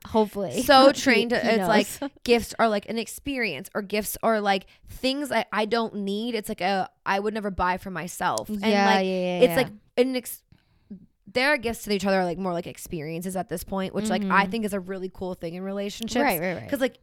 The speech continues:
Speaker 2: you don't need things as you get older. Like,
Speaker 1: Yeah.
Speaker 2: I don't need you to go out and buy me another pair of pants. Like,
Speaker 1: Yeah, yeah, yeah, totally.
Speaker 2: I already bought them for myself.
Speaker 1: Yeah.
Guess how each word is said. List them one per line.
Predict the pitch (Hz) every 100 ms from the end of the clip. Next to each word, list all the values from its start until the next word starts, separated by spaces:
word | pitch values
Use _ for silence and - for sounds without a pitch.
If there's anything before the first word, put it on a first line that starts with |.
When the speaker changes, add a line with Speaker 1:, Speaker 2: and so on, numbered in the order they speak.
| -
Speaker 2:
you | 277
don't | 311 -
need | 180 185 175 165
things | - 139 117
as | 185 170
you |
get | 156 -
older. | 123 - 82
Like, | 110 139 - _
Speaker 1:
Yeah. | 185 - - - -
Speaker 2:
I | 240
don't | 269
need | 202 214 208 196
you |
to | 185
go | 180
out | -
and | 190 165
buy | 175 170
me | 156
another | 139 139
pair | - 120
of | -
pants. | - 58 - -
Like, | 220 214
Speaker 1:
Yeah, | 190 180
yeah, | 170 165
yeah, | 107
totally. | - 190 -
Speaker 2:
I |
already | 254 220
bought | - -
them | -
for | -
myself. | - 180
Speaker 1:
Yeah. | - -